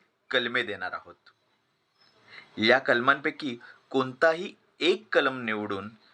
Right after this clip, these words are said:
स्पर्धकाने तो कलम नीट योग्य पद्धतीने समजून घ्यायचा आहे. त्यासाठी इंटरनेट, लायब्ररी किंवा इतर ऑप्शन्स तर आहेतच.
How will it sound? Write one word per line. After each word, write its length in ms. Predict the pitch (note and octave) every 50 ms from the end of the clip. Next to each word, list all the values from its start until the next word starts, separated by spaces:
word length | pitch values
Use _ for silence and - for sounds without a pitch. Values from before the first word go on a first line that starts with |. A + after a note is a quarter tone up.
| _ -
स्पर्धकाने 800 | - - - - C3 B2 A#2 A#2 C#3 D3 C#3+ D#3 D3+ D#3+ E3 F3 - _ _ _ _ -
तो 80 | D#3 D3+
कलम 420 | - - C#3 A#2+ B2 C3+ D#3 E3 - _ _ _ _ _ _ _
नीट 500 | - A#2 A#2 B2 C#3 D#3+ F3+ F3+ F3+ - - _ _ _
योग्य 320 | G2+ A#2 B2 A#2+ A#2+ D3+
पद्धतीने 680 | D#3 - C#3 A#2+ A2+ G#2 B2+ B2 B2 C3+ C3 B2+ C#3 D#3 E3+ _ _ _ _
समजून 440 | - - C3 A#2+ A2+ G#2 A2+ G#2 G2
घ्यायचा 380 | F2+ F2+ D#2 D2+ - - D2
आहे. 180 | D2 - - - - _ _ _ _ - - - _ _ _
त्यासाठी 580 | - A#2 A#2 - C3 B2 - C3+ C3+ C3 C3 - - _
इंटरनेट, 720 | - - B2 B2 A#2 A#2+ C3 A#2+ A#2+ A#2+ A2+ A2+ A2 - -
लायब्ररी 600 | G#2 A2 A#2 A2+ A2+ G#2 B2 A#2 A2 A2 A2 G#2+ A2 - _ -
किंवा 220 | - D3 D#3 D#3+ -
इतर 260 | - C#3+ C#3+ - F3 E3
ऑप्शन्स 400 | D#3 - - - E3 D#3+ - -
तर 120 | E3+ D#3
आहेतच. 640 | C#3 A#2 - G2+ F#2 - - - _ - - -